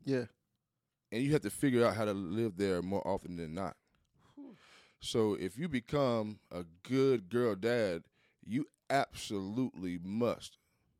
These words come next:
Speaker 2: address all those fears and anxieties if you wanna be able to even live in the present with her.
Speaker 1: That's a fact, man. It's like <laughs> it, it, that mirror you talked about.
Speaker 2: Yeah.
Speaker 1: So it shows you all your gaps.
Speaker 2: Yep.
Speaker 1: All your gaps.
Speaker 2: Mm-hmm.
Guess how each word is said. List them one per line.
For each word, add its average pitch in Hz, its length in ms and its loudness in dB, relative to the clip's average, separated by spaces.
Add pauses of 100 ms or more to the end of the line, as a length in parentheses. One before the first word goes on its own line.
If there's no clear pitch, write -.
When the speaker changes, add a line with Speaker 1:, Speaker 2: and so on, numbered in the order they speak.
(300)
Speaker 2:
address 90 760 -6 (220)
all 113 180 2
those 107 180 0
fears 107 300 -2
and - 100 -8
anxieties 87 580 -4
if 90 140 -8
you 95 80 -6
wanna 95 160 -4 (100)
be 95 180 -4
able 95 120 -4
to - 80 -10
even 104 180 -8
live 107 120 -4
in 110 40 -10
the 107 60 -6
present 117 300 -6
with 135 120 -6
her. - 60 -20 (200)
Speaker 1:
That's 135 260 -10
a - 40 -16
fact, - 300 -6
man. 139 280 -10 (380)
It's 175 120 -4
like 180 240 6 (440)
<laughs> - 360 -20
it, - 400 0 (800)
it, 170 180 -4
that 156 140 0
mirror 180 220 6
you 190 140 0
talked 226 180 -4
about. 214 340 -4
Speaker 2:
Yeah. 95 240 4 (520)
Speaker 1:
So - 140 -4
it 156 120 2
shows 190 300 2
you 156 80 2
all 143 140 4
your 143 100 0
gaps. - 460 -6 (280)
Speaker 2:
Yep. 104 200 0 (460)
Speaker 1:
All 170 140 6
your 156 100 2
gaps. 127 440 -6
Speaker 2:
Mm-hmm. 104 180 -2